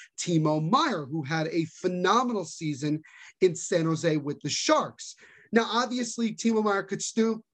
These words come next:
very well be moved. I think the San Jose Sharks have to come to the realization, especially after this year, that it is time to rebuild. You have one of the oldest rosters in the N H L.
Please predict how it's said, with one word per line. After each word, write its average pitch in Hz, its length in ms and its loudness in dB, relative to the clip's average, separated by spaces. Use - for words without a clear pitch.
very 196 280 4
well 180 220 0
be 196 180 -6
moved. 220 360 2
I 156 120 0
think 170 300 0
the 165 160 2
San 180 260 2
Jose 180 220 0
Sharks 170 460 -2
have 226 300 2
to 226 80 -6
come 208 300 0
to 170 120 -12
the 180 100 -2
realization, 170 680 0
especially 185 500 0
after 160 240 -2
this 143 220 -6
year, 214 360 2
that 208 120 6
it 214 100 0
is 196 200 -6
time 190 600 0
to 190 140 -4
rebuild. 143 640 0
You 160 120 4
have 170 160 -2
one 165 120 -2
of 160 120 -2
the 156 100 -2
oldest 151 380 -2
rosters 147 460 -2
in 143 80 2
the 143 120 2
N 139 120 2
H 131 260 -2
L. 247 340 2